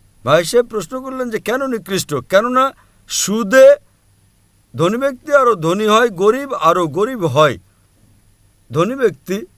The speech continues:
আরও ধনী হয়, গরিব ব্যক্তি আরও গরিব হয়। সাধারণত আপনি যখন লোন নিতে যাবেন, গরিব ব্যক্তি কোথায় লোন পাবে?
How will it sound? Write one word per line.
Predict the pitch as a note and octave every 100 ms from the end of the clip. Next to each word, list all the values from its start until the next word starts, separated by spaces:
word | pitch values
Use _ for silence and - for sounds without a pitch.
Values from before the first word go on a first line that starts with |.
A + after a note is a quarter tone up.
| _ _
আরও | A3 C4
ধনী | F#3+ E3+ G3+
হয়, | G3+ B3+
গরিব | B3 E3+ A3
ব্যক্তি | B3 C4 - A#3+
আরও | G3+ A#3
গরিব | F3+ E3+ D3+
হয়। | C#3+ C#3+ F2+ _ _
সাধারণত | - E3 G#3+ C4+ C#4 A#3 A3+ G3+ D#3 - _ _ _ _ -
আপনি | F#3 C4+
যখন | C4+ G#3+ G3
লোন | F#3+ A#3
নিতে | B3+ B3+ G#3+
যাবেন, | G3 F#3 F3+ E3 - A#2+
গরিব | F#3 C4+
ব্যক্তি | C#4 C#4+ C#4
কোথায় | C4 A3+ G#3
লোন | F#3 F3+
পাবে? | E3 D3 G2+